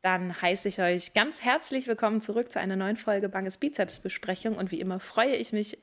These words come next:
dass ihr dabei seid und wieder einschaltet. Und ich sitze heute auf einer Couch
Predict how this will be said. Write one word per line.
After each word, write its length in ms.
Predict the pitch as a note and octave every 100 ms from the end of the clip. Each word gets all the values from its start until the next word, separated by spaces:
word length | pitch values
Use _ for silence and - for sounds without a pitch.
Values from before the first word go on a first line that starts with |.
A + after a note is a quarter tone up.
| -
dass 320 | G3 - -
ihr 200 | F#3+ F#3+
dabei 320 | E3+ D3+ D#3
seid 200 | E3 F#3+
und 120 | F#3+
wieder 160 | E3+ -
einschaltet. 800 | - C#3+ - C3 D3 F#3 B3+ - - - - - - -
Und 200 | - F#3+
ich 140 | G3+ -
sitze 640 | G#3+ A3 - A#3 A#3 A3+
heute 320 | A3 B3 B3+
auf 120 | G3 -
einer 200 | F3 F3
Couch 600 | - D#3 C4+ - -